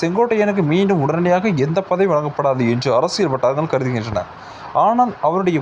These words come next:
பொறுப்புகள் நிரந்தரமாக பதிக்கப்படவில்லை என்பதும் குறிப்பிடத்தக்கது. இதன் மூலம் எடப்பாடி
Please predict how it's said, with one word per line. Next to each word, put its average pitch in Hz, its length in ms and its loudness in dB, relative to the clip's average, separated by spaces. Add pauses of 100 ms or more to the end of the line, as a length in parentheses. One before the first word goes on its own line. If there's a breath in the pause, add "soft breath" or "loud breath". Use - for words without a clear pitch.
பொறுப்புகள் 240 460 0
நிரந்தரமாக 190 600 2
பதிக்கப்படவில்லை 156 800 0
என்பதும் 139 440 0 (120)
குறிப்பிடத்தக்கது. 127 720 -2 (480 loud breath)
இதன் 170 260 2
மூலம் 123 340 0
எடப்பாடி 214 560 0